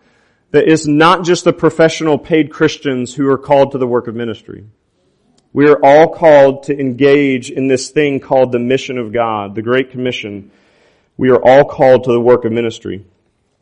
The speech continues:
Uh, a few years ago, as I was teaching through the book of Ephesians, uh, on campus, I told students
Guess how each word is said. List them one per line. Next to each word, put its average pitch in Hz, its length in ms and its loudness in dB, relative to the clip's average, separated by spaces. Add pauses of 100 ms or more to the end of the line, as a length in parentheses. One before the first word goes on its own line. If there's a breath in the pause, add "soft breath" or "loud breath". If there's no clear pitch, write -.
(400)
Uh, 123 120 -8 (140)
a 170 40 -4
few 190 180 -6
years 170 260 4
ago, 139 440 2
as 139 140 -2
I 143 60 4
was 131 100 -2
teaching 170 340 -6
through 151 200 -2
the 139 60 2
book 147 200 2
of 131 80 -2
Ephesians, 127 680 -2 (120)
uh, 117 200 -6
on 131 200 -4
campus, 131 640 -8 (600)
I 156 120 2
told 202 460 0
students 147 840 -4